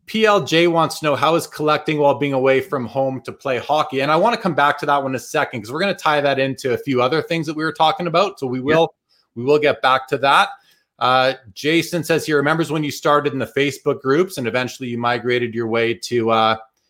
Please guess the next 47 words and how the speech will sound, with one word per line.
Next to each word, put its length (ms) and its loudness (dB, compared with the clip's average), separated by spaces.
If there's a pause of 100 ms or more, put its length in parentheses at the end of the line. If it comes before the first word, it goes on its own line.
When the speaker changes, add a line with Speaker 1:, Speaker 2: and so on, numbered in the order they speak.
(260)
Speaker 1:
to, 260 0
Speaker 2:
<laughs> 280 2
Speaker 1:
uh, 340 2
J 260 2
P 220 -2
Ms. 520 2 (500)
Uh, 280 2
what 160 2
else 200 2
does 140 -4
Jason 280 -2
say? 160 0
Uh, 200 -2
"Jeremy, 320 0
I 20 0
think 180 -2
I 40 4
have 80 2
a 60 0
picture 300 -2
of 60 0
us 160 2
at 100 0
one 140 2
of 40 -4
the 100 2
restaurants 800 2 (140)
a 80 0
few 240 -6
years 380 2
ago 320 4
with 120 2
all 220 4
of 80 2
us. 160 4
I'll 120 0
have 240 2
to 80 -8
find 400 0
it." 120 -2
Yeah, 300 0
I'd 160 -4
love 180 -2
to 80 -8
see 200 -10
that, 200 -6
Jason. 440 -8